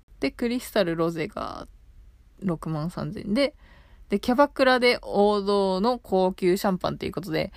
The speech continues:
まあ、最近、あの、Instagramでちょくちょく見かけるかなっていうのが、このアルマンドというシャンパンですね。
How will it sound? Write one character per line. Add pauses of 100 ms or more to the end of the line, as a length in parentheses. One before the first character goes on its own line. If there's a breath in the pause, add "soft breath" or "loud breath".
(260 loud breath)
ま
あ、
最
近、 (680)
あ
の、
Instagram
で
ち
ょ
く
ち
ょ
く (300 loud breath)
見
か
け
る
か
な
っ
て
い
う
の
が、
こ
の
ア
ル
マ
ン
ド
と
い
う (480)
シ
ャ
ン
パ
ン
で
す
ね。